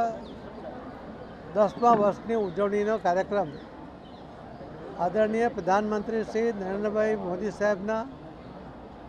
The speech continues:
જમ્મુ કાશ્મીરના કાર્યક્રમને જોડીને આખા દેશમાં અને વિશ્વમાં પણ અનેક દેશોમાં પ્રસારિત કરવામાં આવ્યો છે.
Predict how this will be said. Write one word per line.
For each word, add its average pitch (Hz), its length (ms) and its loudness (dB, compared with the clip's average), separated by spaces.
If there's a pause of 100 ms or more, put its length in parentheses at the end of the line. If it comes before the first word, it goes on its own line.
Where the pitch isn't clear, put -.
(120)
જમ્મુ 214 340 4
કાશ્મીરના 226 760 2 (1160)
કાર્યક્રમને 220 680 4
જોડીને 202 540 0
આખા 208 460 2
દેશમાં 202 680 0 (360)
અને 226 160 -2
વિશ્વમાં 220 580 2
પણ 226 140 6
અનેક 220 380 2
દેશોમાં 202 720 0
પ્રસારિત 202 500 0
કરવામાં 185 400 2
આવ્યો 143 140 -8
છે. - 160 -14